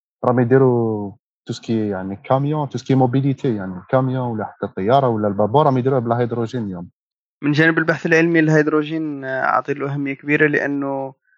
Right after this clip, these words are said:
Speaker 2: طاقة نظيفة، وخصوصًا أنه ما عندوش مشكلة تاع تخزين. هو يقدر يطرطق،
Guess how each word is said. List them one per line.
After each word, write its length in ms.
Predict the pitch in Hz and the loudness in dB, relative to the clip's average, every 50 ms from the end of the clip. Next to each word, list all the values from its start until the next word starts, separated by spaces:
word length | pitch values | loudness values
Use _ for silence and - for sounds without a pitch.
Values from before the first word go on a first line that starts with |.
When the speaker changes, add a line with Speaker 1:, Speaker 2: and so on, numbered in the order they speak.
| _ _ - | _ _ 0
Speaker 2:
طاقة 260 | 147 139 - 147 143 | 0 2 4 2 2
نظيفة، 500 | 147 143 139 135 139 135 135 - 170 170 | 4 2 4 4 2 0 2 2 2 2
وخصوصًا 640 | 160 - 151 143 - 147 139 156 156 151 - - | 2 0 -4 -6 -6 -8 -6 -6 -6 -4 -4 -4
أنه 440 | 139 143 143 147 151 151 147 143 143 | -4 -4 -4 -4 -6 -6 -6 -8 -8
ما 140 | 139 139 131 | -6 -6 -6
عندوش 300 | 131 135 147 151 - 160 | -6 -6 -8 -10 -8 -6
مشكلة 340 | 147 135 - - 147 151 151 | -6 -6 -4 0 2 2 2
تاع 320 | 147 - 139 131 127 135 | 2 0 -2 0 0 -2
تخزين. 480 | 131 143 135 - 139 135 127 120 123 - _ _ _ _ _ _ 151 | -4 -6 -10 -6 -4 -4 -4 -4 -4 -10 _ _ _ _ _ _ 0
هو 220 | 143 143 147 139 135 131 131 127 127 - - - | 2 4 4 4 6 6 4 4 4 2 -2 -4
يقدر 360 | - 139 147 - - 165 170 | -6 -8 -8 -8 -4 0 0
يطرطق، 420 | 165 151 - 131 131 - - 160 | 0 2 2 -2 -2 0 -6 -8